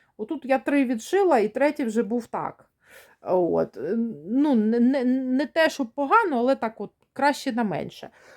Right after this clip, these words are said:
О, і я так подумала, що я зроблю на верхніх частинах цих подушечок, е, ну, три елементи я відшию з отакою сіточкою,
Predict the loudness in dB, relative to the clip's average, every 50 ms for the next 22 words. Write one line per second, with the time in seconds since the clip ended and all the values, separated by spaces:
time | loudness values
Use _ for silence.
0 | -20 _ _ 2 4 4 4 4 0 -2 -4 -4 -4 -4 -6 -10 -10 -6 -2 0
1 | 0 0 2 2 2 2 2 2 2 2 2 4 4 2 2 0 -2 -4 -4 _
2 | -10 -6 -2 2 2 4 4 4 2 2 2 0 0 -2 -2 0 2 2 2 2
3 | 2 2 2 2 0 0 0 0 2 2 0 2 4 4 4 4 2 0 -2 -4
4 | -4 -4 -6 -14 -14 -8 -4 -4 -2 -2 -4 -6 -10 -10 -12 -12 -10 _ -8 -6
5 | -6 -6 -10 -10 -10 -10 -10 -8 -8 -8 -8 -10 -14 -10 -6 -2 -2 0 0 0
6 | 0 0 0 0 0 -2 -4 -4 -4 0 0 0 0 2 2 6 6 6 6 4
7 | -2 -8 _ _ _ -8 -6 -4 -4 -4 -4 -4 -4 -6 -6 -8 -12 -14 -10 -8
8 | -8 -8 -8 -10 -12 -14 -14 -12 -10 -8 -8 -6 -8 -10 -12 -12 -12 -10 -10 -10
9 | -10 -10 -12 -14 -14 -12 -10 -8 -8 -8 -8 -10 -8 -4 -4 -2 -2 -2 -4 -6
10 | -6 -6 -2 0 2 4 4 2 0